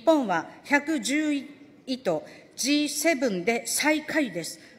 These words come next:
国会議員数のうち女性議員が占める割合は、日本は百三十位で、ジートゥエンティーの中で最低です。女性閣僚は一人しかいません。安倍政権は女性の活躍と言いながら、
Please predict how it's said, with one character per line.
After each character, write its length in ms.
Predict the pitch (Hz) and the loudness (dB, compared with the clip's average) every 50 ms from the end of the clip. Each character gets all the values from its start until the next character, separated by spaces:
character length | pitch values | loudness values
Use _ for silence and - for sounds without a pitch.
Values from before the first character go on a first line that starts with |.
| - | -4
国 180 | - - 254 247 254 | 0 2 2 2 2
会 220 | - 320 311 302 294 | 2 2 2 2 2
議 100 | 277 320 | 2 2
員 120 | 311 302 | 2 2
数 240 | - - 311 311 294 | 0 -2 0 0 2
の 100 | 269 226 | 0 0
う 80 | 202 | -2
ち 340 | 190 - - 226 202 202 - - | -4 -2 -2 -2 -2 -2 -6 -4
女 100 | - 240 | -2 -2
性 260 | - - 294 294 285 | 0 2 0 0 0
議 120 | 240 262 302 | 0 -2 -2
員 80 | 277 | -2
が 100 | 226 202 | -2 -2
占 160 | 180 - 247 | -4 -2 -2
め 80 | 262 269 | -2 -2
る 80 | 208 185 | -2 -2
割 260 | 190 196 190 208 208 | -2 -2 -2 0 -2
合 160 | 208 202 208 | -2 -2 0
は、 200 | 196 202 214 208 - - - - - | 0 -2 -2 -2 -6 -12 -20 -12 -4
日 120 | - 240 226 - - | -4 -4 -4 0 2
本 220 | 330 330 339 269 | 2 4 4 2
は 140 | 214 196 170 | 0 -2 -2
百 280 | 165 - 226 233 - - | -4 -8 -10 -8 -6 -6
三 300 | - - 294 294 294 277 | -2 0 2 2 2 2
十 200 | 262 277 277 277 | 0 -2 -2 -2
位 120 | 254 214 | -4 -4
で、 240 | 180 190 175 160 - - - - - | -2 -4 -4 -4 -8 -12 -18 -10 -6
ジ 300 | - 254 269 277 254 262 | -2 0 0 0 -2 -2
ー 20 | |
ト 60 | - 240 | 0 0
ゥ 60 | 311 | 2
エ 80 | 330 | 4
ン 80 | 339 330 320 | 2 2 2
テ 80 | - 247 | 0 0
ィ 100 | 226 208 | 0 0
ー 20 | |
の 140 | 196 185 175 | 0 -2 -2
中 240 | 214 233 - 202 175 | -4 -4 -4 -4 -4
で 160 | 233 262 247 | -4 -4 -4
最 240 | - - 196 196 190 | -4 -4 -4 -6 -4
低 220 | - - 190 185 | -4 -4 -4 -2
で 120 | 170 185 180 | -2 -2 -4
す。 160 | 180 - - - - - - - - | -4 -6 -10 -16 -20 -20 -20 -16 0
女 120 | - 226 226 | 0 0 2
性 180 | - 302 294 | 2 0 0
閣 260 | 285 285 277 247 294 | 0 -2 -6 -6 -6
僚 220 | 247 220 208 196 185 | -6 -4 -6 -4 -2
は 100 | 214 214 | -4 -4
一 180 | 208 - - 294 | -4 -2 -2 -2
人 80 | 277 285 | 0 0
し 160 | - - - | -2 -2 0
か 220 | - 233 175 143 - - | 0 -2 -2 -2 -6 -6
い 60 | 170 | -6
ま 140 | 196 196 208 | -4 -4 0
せ 160 | - 254 220 | 0 0 0
ん。 260 | - - - - - - - - - - - - - | 0 -4 -10 -18 -20 -20 -20 -20 -20 -20 -16 -8 -4
安 60 | 214 | -2
倍 100 | 240 320 | 0 0
政 260 | 302 - 349 349 - | 0 -2 -4 -4 -2
権 200 | - 247 202 190 | -4 -4 -4 -2
は 200 | 190 202 202 185 175 - | -2 -4 -4 -4 -4 -2
女 100 | 220 220 | -2 -2
性 220 | - 294 320 311 | 0 0 2 2
の 100 | 294 311 | 2 2
活 280 | 302 247 269 269 285 285 | 0 -2 -4 -2 0 0
躍 180 | 277 277 - | 0 -2 -4
と 80 | - 269 | -4 -2
言 120 | 247 254 | -2 0
い 40 | 247 | 2
な 140 | 254 269 254 | 2 2 0
が 100 | 233 196 | 0 0
ら、 180 | 180 170 156 | 0 -2 -4